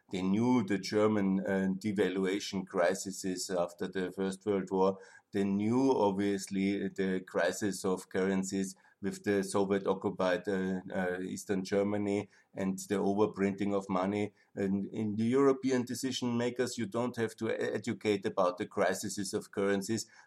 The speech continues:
because we had so many of them. Yeah? And it's always easy in any crisis, print more money, and then, uh, the collapse comes immediately afterwards. Yeah? So we have to be careful with the monetary policy,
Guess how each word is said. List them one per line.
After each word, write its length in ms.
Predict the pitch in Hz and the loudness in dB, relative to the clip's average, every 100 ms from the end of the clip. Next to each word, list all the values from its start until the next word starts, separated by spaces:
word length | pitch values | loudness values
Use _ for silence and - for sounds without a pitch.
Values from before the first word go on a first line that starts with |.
| - | -10
because 340 | 101 117 107 | -6 -2 -2
we 140 | 101 107 | -2 -2
had 240 | 104 98 | -2 -2
so 160 | - 98 | 0 0
many 320 | 92 87 85 | 2 0 0
of 180 | 82 - | -2 -4
them. 240 | 82 82 82 | -10 -10 -8
Yeah? 160 | 92 - _ _ _ | -8 -10 _ _ _
And 200 | 95 95 107 | -4 -2 -2
it's 160 | 104 | -2
always 360 | 113 117 117 113 | 0 0 0 -2
easy 420 | 123 120 113 113 | -2 -2 0 -2
in 220 | 120 110 | -2 -2
any 260 | 110 104 107 | -2 -2 -2
crisis, 580 | 101 95 104 - 107 - | 2 2 2 0 -4 -4
print 340 | - 104 98 | 0 0 0
more 180 | 104 92 | 0 2
money, 460 | 95 107 123 135 135 _ - | 2 2 2 -2 -4 _ -8
and 240 | 110 104 | -6 -4
then, 360 | 104 101 104 107 | -2 0 -2 -4
uh, 80 | 101 95 | -6 -2
the 120 | 98 | -4
collapse 500 | 95 92 95 92 - | 0 2 2 0 -4
comes 480 | - 90 92 90 - | -4 -4 -2 -6 -6
immediately 760 | 92 90 95 95 87 85 85 | -4 -2 -2 0 -2 -4 -4
afterwards. 680 | 80 82 - 82 76 - - | -4 -4 -6 -10 -8 -14 -12
Yeah? 120 | 85 87 - _ | -8 -8 -10 _
So 140 | - 87 | -12 -6
we 160 | 90 | -4
have 240 | 90 117 - | 0 0 0
to 80 | - | -4
be 220 | 127 123 | -2 -4
careful 440 | 120 117 113 120 | -2 -2 -2 -2
with 240 | 104 104 98 | -2 -2 -4
the 100 | 104 | -2
monetary 540 | 98 101 98 101 98 | 0 -2 -2 -2 -2
policy, 640 | 95 98 98 95 - 98 | -2 -2 -2 -4 -4 -4